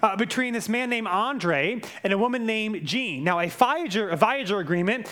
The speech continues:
uh, it's not really that popular, but it's something that actually still happens in France, where basically you would bu-, you would, it's a method of buying a property where one party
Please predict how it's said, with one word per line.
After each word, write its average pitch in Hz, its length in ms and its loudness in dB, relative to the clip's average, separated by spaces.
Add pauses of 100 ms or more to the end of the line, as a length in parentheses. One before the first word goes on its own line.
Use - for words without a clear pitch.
(160)
uh, 185 140 4
it's - 80 -2
not 285 140 4
really 254 160 -2
that 185 240 4
popular, 208 420 2
but 180 100 4
it's - 120 -4
something 202 200 2
that 160 120 0
actually 202 260 0
still 220 220 0
happens 185 440 0
in 180 120 -2
France, 170 420 0
where 185 60 2
basically 220 640 0 (340)
you 214 160 0
would 196 220 -2
bu-, 220 160 4
you 220 160 0
would, 220 140 0
it's 196 200 -2
a 214 60 4
method 254 280 2
of 185 140 0
buying 202 320 2
a 180 60 0
property 170 560 0
where 180 160 2
one 240 240 2
party 175 500 0